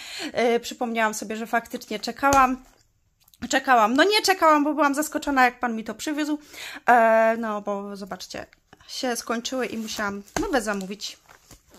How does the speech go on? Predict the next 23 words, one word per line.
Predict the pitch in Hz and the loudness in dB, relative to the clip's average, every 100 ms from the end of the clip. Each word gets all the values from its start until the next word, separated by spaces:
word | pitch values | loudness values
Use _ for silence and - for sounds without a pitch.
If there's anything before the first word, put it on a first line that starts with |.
| - - - _ _ | -10 -10 -10 _ _
Tamta | - 254 254 233 | 0 0 2 -2
jedna | 233 233 226 | -2 -4 -4
czarna | 240 226 | -4 -6
mi | 214 | -8
chyba | 208 190 | -8 -8
jedna | 170 185 277 254 | -6 -6 -6 -8
została, | 233 - 226 202 | -8 -10 -8 -8
dwie | 190 208 | -8 -10
może. | 233 240 233 233 _ - - - - | -8 -8 -10 -12 _ -18 -16 -16 -6
Więc, | 247 240 233 - | -4 -2 -2 -2
e, | 226 220 220 220 220 214 | 0 0 0 0 0 -2
kolejny | - 226 214 220 | -4 -4 -2 -6
zapas | 220 214 214 | -6 -8 -8
pięćdziesięciu | 233 220 226 233 220 - 220 208 214 | -8 -8 -6 -8 -8 -8 -6 -6 -6
torebeczek | 233 214 202 208 202 | -4 -4 -4 -6 -10
dla | 202 208 | -6 -6
klientów. | - 220 220 220 214 208 - _ _ _ - - _ _ _ _ - | -6 -6 -6 -4 -6 -8 -14 _ _ _ -20 -20 _ _ _ _ -12
E, | 196 190 180 | -8 -8 -8
wystarczy | 180 - 214 208 | -12 -10 -8 -8
tylko | 202 190 | -12 -12
podpisać | - - - 214 - - | -14 -16 -16 -10 -10 -2
Pawo | 302 269 233 202 | 2 2 0 -6
i | 190 180 185 | -6 -8 -10